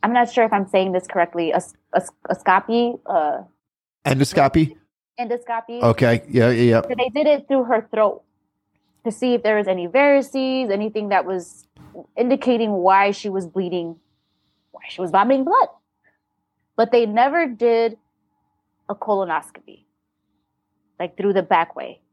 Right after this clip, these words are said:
Speaker 1: They
Speaker 2: Yeah.
Speaker 1: didn't do that. And they were like, "Well, she had one previously." I said, "But she's bleeding rectally. Wouldn't you want to find where she's bleeding from?" What do I know,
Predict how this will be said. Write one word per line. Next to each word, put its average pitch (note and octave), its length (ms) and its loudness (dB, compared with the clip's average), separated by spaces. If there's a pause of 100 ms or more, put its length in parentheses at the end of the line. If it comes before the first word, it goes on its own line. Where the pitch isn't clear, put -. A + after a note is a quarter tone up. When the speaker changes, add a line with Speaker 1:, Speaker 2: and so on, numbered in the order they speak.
Speaker 1:
They - 160 4
Speaker 2:
Yeah. B2+ 60 2
Speaker 1:
didn't B3+ 280 0
do F#3+ 180 -8
that. - 220 -6 (1120)
And G#3+ 180 2
they G#3 60 4
were G#3 80 4
like, G#3 160 2
"Well, C4 160 2
she C4+ 220 -4
had A3+ 320 0
one G#3 220 -2
previously." G3 600 -4
I F3+ 120 4
said, G3 240 -2
"But F#3+ 280 2 (460)
she's F#3+ 260 -6
bleeding F#3+ 460 0
rectally. E3+ 680 -2
Wouldn't F3+ 340 0
you G3 100 -2
want D#3+ 340 0
to - 80 -12
find D#3+ 460 0 (100)
where - 360 0 (600)
she's D3+ 240 -12
bleeding A3 360 0
from?" - 300 -10 (3500)
What A3 120 4
do A#3+ 100 4
I G#3 140 2
know, E3+ 260 -8